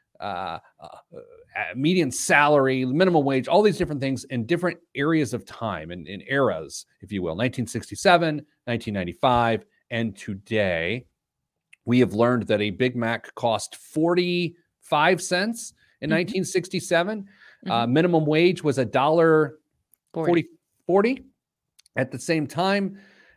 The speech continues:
Speaker 1: And median home prices was, like, twenty-four thousand dollars or so in that
Speaker 2: Mm-hmm.
Speaker 1: time frame.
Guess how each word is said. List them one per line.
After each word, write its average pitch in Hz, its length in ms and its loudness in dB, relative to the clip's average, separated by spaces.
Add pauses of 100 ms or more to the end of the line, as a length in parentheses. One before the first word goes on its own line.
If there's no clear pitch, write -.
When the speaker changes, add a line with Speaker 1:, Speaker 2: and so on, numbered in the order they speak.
(100)
Speaker 1:
And 147 260 0
median 165 280 0
home 156 220 -2
prices 147 460 -2
was, 123 120 -4
like, 123 140 -4
twenty-four 156 680 0
thousand 123 520 -2
dollars 110 460 -2
or 101 60 -6
so 104 360 -4
in 104 80 -6
that 101 180 -6
Speaker 2:
Mm-hmm. 160 120 -6
Speaker 1:
time 107 180 -4
frame. 110 380 -6